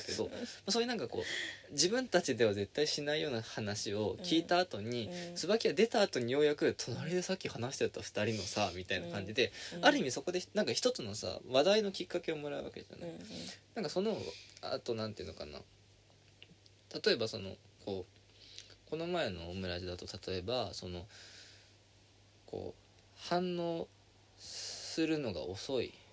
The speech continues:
Speaker 1: みたいな話をしてたのね。
Speaker 2: うん。
Speaker 1: なんだろう、その自分でエッセイに書く時とかっていうのは、友達と話してた時に、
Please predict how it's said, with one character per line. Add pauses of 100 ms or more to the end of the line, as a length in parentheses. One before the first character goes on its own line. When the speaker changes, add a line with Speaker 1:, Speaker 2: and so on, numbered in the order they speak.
(220)
Speaker 1:
み
た
い
な
話
を
し
て
た
の
ね。
Speaker 2:
う
ん。
Speaker 1:
な
ん
だ
ろ
う、
そ
の
自
分
で
エ
ッ
セ
イ
に
書
く
時
と
か
っ
て
い
う
の
は、
友
達
と
話
し
て
た
時
に、